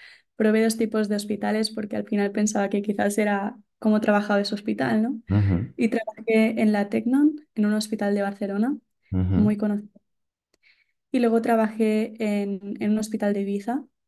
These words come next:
Speaker 2: Sí.
Speaker 1: eh, también, pues, em,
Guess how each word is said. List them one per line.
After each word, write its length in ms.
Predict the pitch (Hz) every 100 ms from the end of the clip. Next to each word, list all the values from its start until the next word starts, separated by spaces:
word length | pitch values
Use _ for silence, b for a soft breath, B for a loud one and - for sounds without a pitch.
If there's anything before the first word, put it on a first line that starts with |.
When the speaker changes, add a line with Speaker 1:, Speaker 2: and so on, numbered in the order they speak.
| _ -
Speaker 2:
Sí. 240 | - - 98 90
Speaker 1:
eh, 640 | 208 202 196 196 196 190 226 _ _ _
también, 380 | - 190 190 190
pues, 480 | 185 185 190 - -
em, 640 | - 190 180 180 180 180